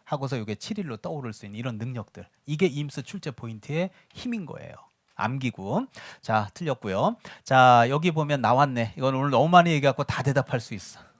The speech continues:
삼, 세 시간 내내 한 건 뭔 버섯이야? 상아버섯. 아까 자연인이다가 언제마다 한 번? 이 주에 한 번. 일주일에 두 번 아니잖아. 이거 너무 많이 먹어도 약은 안 좋아요. 적당히 먹어야지. 혈압 내린다고 하루에 혈압약을 백 개 먹으면 어떻게 되겠어? 이해 가요?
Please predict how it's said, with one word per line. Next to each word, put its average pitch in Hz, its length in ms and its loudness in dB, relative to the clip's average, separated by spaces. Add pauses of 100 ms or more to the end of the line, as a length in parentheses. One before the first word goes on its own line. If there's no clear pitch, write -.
(200)
삼, - 420 -6
세 226 240 0
시간 226 220 0
내내 240 280 2
한 190 120 4
건 135 140 -6
뭔 143 160 -2
버섯이야? 110 440 -8 (600)
상아버섯. 139 560 0
아까 156 200 8
자연인이다가 156 640 2
언제마다 131 440 -2
한 107 140 -6
번? 101 140 -12 (260)
이 123 140 -4
주에 123 140 -4
한 104 120 -4
번. 95 100 -12 (260)
일주일에 160 460 -4
두 120 140 -12
번 110 160 -8
아니잖아. 101 360 -12 (440)
이거 139 120 -6
너무 135 180 0
많이 185 200 4
먹어도 143 300 -4
약은 110 260 -6
안 98 140 -8
좋아요. 101 440 -12
적당히 208 380 -2
먹어야지. 107 760 -8 (220)
혈압 220 240 0
내린다고 160 400 -2
하루에 151 240 -4
혈압약을 147 400 -4
백 120 160 -8
개 - 80 -8
먹으면 120 320 -8
어떻게 160 220 -6
되겠어? 113 340 -14 (880)
이해 143 120 -2
가요? 151 340 -4